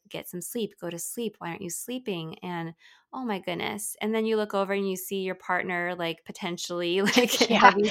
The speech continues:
Speaker 1: sleeping,
Speaker 2: Sawing
Speaker 1: snoring, and
Speaker 2: logs. Yeah. Having the
Speaker 1: <laughs>
Speaker 2: best restorative sleep of their entire life. <laughs> Yeah.
Speaker 1: <laughs> And you wanna, like, smack them.
Speaker 2: Yes.
Speaker 1: Um, but,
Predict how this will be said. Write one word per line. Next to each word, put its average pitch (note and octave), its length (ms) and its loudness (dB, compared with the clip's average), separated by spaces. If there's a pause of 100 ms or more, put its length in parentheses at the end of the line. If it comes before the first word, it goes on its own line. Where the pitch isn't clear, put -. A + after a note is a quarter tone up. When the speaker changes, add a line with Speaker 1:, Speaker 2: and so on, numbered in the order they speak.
(140)
Speaker 1:
sleeping, G3+ 380 2
Speaker 2:
Sawing A3 320 10
Speaker 1:
snoring, G3 240 10
and G3 80 10
Speaker 2:
logs. G#3 320 2
Yeah. G3 380 6
Having B3 380 8
the B3+ 60 2
Speaker 1:
<laughs> - 0 -
Speaker 2:
best A#3+ 340 4
restorative A#3 480 4
sleep C4 320 2
of A3 100 2
their A3 160 6
entire B3 480 6
life. E3 480 4
<laughs> G4 80 10 (380)
Yeah. F4 300 6
Speaker 1:
<laughs> - 20 -4
And F#4 160 8
you D4+ 120 4
wanna, A#3+ 300 6
like, A3 260 2
smack G#3+ 580 2
them. G3+ 300 2 (380)
Speaker 2:
Yes. A#3 360 4
Speaker 1:
Um, A3 180 0 (260)
but, C4+ 360 -2